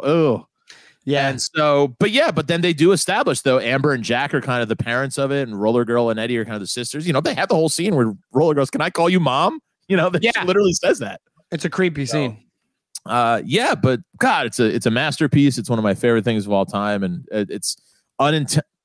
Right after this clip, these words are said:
Speaker 1: not unintentionally, but there's so much humor out of it too. Just the little line, you know, just the, the, the Colonel scenes are hard, but the Colonel is, you know,
Speaker 2: The
Speaker 1: "Oh, you think
Speaker 2: Colonel
Speaker 1: so, Doctor?" <laughs> It's just, "Are you my friend, Jack?" is one of the hardest things to watch,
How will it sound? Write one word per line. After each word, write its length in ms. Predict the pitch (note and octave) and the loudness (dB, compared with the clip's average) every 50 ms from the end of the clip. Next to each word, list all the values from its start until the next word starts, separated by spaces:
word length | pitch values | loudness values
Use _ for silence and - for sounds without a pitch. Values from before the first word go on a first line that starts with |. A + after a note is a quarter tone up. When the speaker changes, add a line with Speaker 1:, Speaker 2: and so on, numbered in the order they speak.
| _ _ _ _ _ _ | _ _ _ _ _ _
Speaker 1:
not 220 | A2+ A#2 A#2 - - | -4 -2 -2 0 2
unintentionally, 580 | C3 C#3+ D3+ A#2+ - B2 A2 - - A2+ A2+ | 0 0 0 0 -2 -2 -2 0 2 2 2
but 160 | G#2+ G2 G2+ | 2 2 2
there's 180 | - A#2 A2+ - | 0 0 0 0
so 220 | - - C#3+ D3 | 2 2 2 2
much 200 | D3+ D#3 C#3 - | 4 2 0 0
humor 440 | - - - - D3+ G3 A#3 F3+ B2 | -2 -4 0 2 4 4 4 4 2
out 140 | A2 G#2 G2+ | 2 2 2
of 60 | F#2+ | 0
it 100 | G2+ - | 0 0
too. 200 | - E3+ G#3 F3 | 2 2 2 2
Just 200 | A2 A#2 B2 - | 2 0 -4 -2
the 80 | - G2+ | -2 0
little 260 | G2 G#2+ A#2+ C3+ B2 | 2 2 2 2 2
line, 300 | A#2 B2 B2+ C3 C3 B2 | 2 0 -2 -2 -4 -6
you 60 | A#2 A2 | -6 -8
know, 140 | G#2+ G#2 - _ _ _ _ _ _ _ _ _ | -8 -8 -8 _ _ _ _ _ _ _ _ _
just 280 | - G#2+ G2 - - | -4 -4 -4 -4 -2
the, 280 | G2+ G2 F#2 F2+ E2+ - - | 0 0 0 0 -2 -4 -10
the, 60 | - - _ _ _ _ _ | -18 -20 _ _ _ _ _
the 120 | - C#3 | -6 -4
Colonel 420 | - - D#3 D#3 E3+ F#3 F#3 F3+ F3 | 0 0 2 2 2 4 2 2 2
scenes 320 | - - F#3+ G3 F#3+ E3 | 0 0 -2 -2 0 0
are 60 | F3+ D3+ | 2 2
hard, 300 | E3 F3+ F#3 F#3+ F#3 C#3+ | 4 4 4 2 2 0
but 80 | C3+ | -2
the 80 | B2+ B2+ | -6 -6
Colonel 420 | - - D#3+ G#3+ A#3+ G3+ D#3 C3+ B2 | -4 -2 0 2 2 4 2 2 2
is, 140 | G#2 G2 | 0 -2
you 80 | - B2 | -6 -6
know, 60 | A2+ - | -2 0
Speaker 2:
The 40 | C3 | 2
Speaker 1:
"Oh, 20 | |
you 40 | C3 | 2
think 80 | A3+ B3 | 4 4
Speaker 2:
Colonel 320 | C4 C4 C4 B3+ B3 A3 G#3 | 4 2 2 2 2 2 2
Speaker 1:
so, 60 | G#3 - | 0 0
Doctor?" 380 | D#3 D#3+ E3 D#3+ - F#3+ G3 - - | -2 -2 -2 -2 0 0 -2 0 0
<laughs> 40 | - | 0
It's 260 | - - D3 D#3 D3 | -2 -2 -2 -4 -6
just, 160 | D#3+ C#3+ A#2+ A2 - - _ _ _ _ _ _ _ _ | -8 -8 -10 -14 -20 -20 _ _ _ _ _ _ _ _
"Are 120 | - D3 D#3+ | 0 0 2
you 140 | D#3+ G3+ A#3+ | 2 2 2
my 140 | B3 A#3+ A3 | 2 0 -2
friend, 360 | D3+ - G#3 A3 A3 G#3 F3 | -2 0 0 2 2 0 0
Jack?" 320 | C#3 C#3 B2+ A#2 A2+ A2 - | 0 0 0 0 0 -2 -2
is 140 | C3+ A#2+ C3 | -2 0 0
one 120 | D3 D3+ | 2 2
of 40 | D3 | 2
the 80 | C#3 B2+ | 2 2
hardest 300 | B2+ D3 D3 C#3+ - - | 2 2 2 2 0 0
things 180 | C#3+ C3+ B2 | -2 -2 -2
to 100 | - C3 A#2 | 0 0 0
watch, 420 | A2+ A2 G#2 G2 - - - - | 2 2 0 0 -2 -6 -10 -12